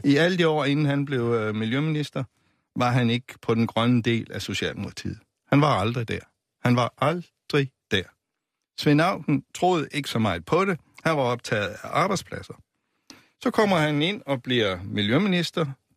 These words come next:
Det var ikke hans valg. Så får han mulighed, fordi S F er støtteparti, til at udvide sit, øh, territorium og bliver også energiminister. Og efterhånden, som han får sat sig ind i det, finder han ud af, jamen, det kan også kobles med det der, min ambition, mit, mit virkelige drivkraft, det er beskæftigelse og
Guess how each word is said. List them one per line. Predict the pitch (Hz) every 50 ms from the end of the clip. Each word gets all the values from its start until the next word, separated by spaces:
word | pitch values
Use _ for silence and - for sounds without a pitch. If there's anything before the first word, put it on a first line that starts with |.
| _ _ _ _
Det | - 151 139
var | 117 110
ikke | 113 -
hans | - 98 87 - -
valg. | 117 131 165 175 - _ _ -
Så | - - -
får | 156 147
han | 131 131 127 117 110 123 - _ _ _ _ _ _ _ _
mulighed, | 131 135 156 180 175 151 143 139 120 120
fordi | - - 110 113 107 95 101 104
S | -
F | 139 120 - -
er | 95
støtteparti, | - - 156 190 190 - - 131 - - 160 151 135
til | - - - 151 139 131 123 - - _ _ _ _ - -
at | - 95
udvide | 101 123 156 175 160 147 139 123 110
sit, | - - 117 98 92 - -
øh, | 101 92 - - -
territorium | - - 95 - - - 147 170 196 202 170 143 139 131
og | 117 104
bliver | 107 110 101
også | 101 110 107 110
energiminister. | 98 92 85 85 120 151 190 196 185 175 170 156 - - 156 - _ _ _ _ _ _ _ _ _ _ _ -
Og | - 175 180
efterhånden, | 170 185 180 214 202 160
som | - 156 139
han | 139 139
får | - - 135
sat | - - 131 117
sig | - - 143 156
ind | 190 220 214 185
i | 180 185
det, | 185 160 - - _ _ _ _ _ _ _ _ _ _ -
finder | - - 175 165 147
han | 143 147 147 156
ud | 170 185 -
af, | 156 160 156 151 151
jamen, | 147 147 143
det | - -
kan | - 151
også | 151 - -
kobles | - 143 139 143 127 120 -
med | 139 131 123
det | 131 143 135
der, | 135 123 113
min | 113 113 110 107 98
ambition, | 95 98 - - - - 135 131 131 131
mit, | 127 120 110 101 120
mit | 113 110 101 101 123
virkelige | 151 185 196 - 151 139
drivkraft, | 127 127 139 151 156 147 - 143 139 135 - -
det | 151
er | 135
beskæftigelse | 104 98 - - 165 170 180 - - - 147 123 110 - - 117 107
og | 101 95